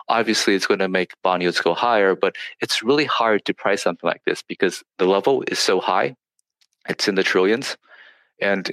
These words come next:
it's, it's not easy to see, at least from my perspective, what, wh-, who would buy that at, at what price. So I, I would expect the sell-off to continue. And I've written about this for the past,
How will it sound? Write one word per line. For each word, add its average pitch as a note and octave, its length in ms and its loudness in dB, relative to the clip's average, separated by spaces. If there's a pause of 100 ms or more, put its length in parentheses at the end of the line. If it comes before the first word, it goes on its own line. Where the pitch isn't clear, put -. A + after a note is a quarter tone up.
it's, G#2+ 280 0
it's - 300 -2
not B2 240 0 (100)
easy A2+ 320 2
to F#2 100 4
see, F#2+ 520 0 (240)
at G2 80 2
least G2 140 0
from G2+ 100 0
my G#2 160 2
perspective, E2+ 680 0
what, F2+ 280 0 (160)
wh-, - 460 -14
who G#2+ 320 2 (280)
would F#2+ 140 0
buy F2+ 200 0
that F2 200 2
at, E2+ 160 0
at F2 140 0
what - 160 0
price. E2 560 0
So E2+ 380 0
I, G2 120 2
I A2 140 2
would A2 160 2
expect - 500 -4
the F2+ 80 0
sell-off E2 420 2
to - 80 -12
continue. E2+ 500 -2
And G2 120 2
I've A#2 180 0
written B2+ 260 2
about E2 260 -2
this D#2+ 140 -4
for F#2 120 0
the E2 80 0
past, - 400 -2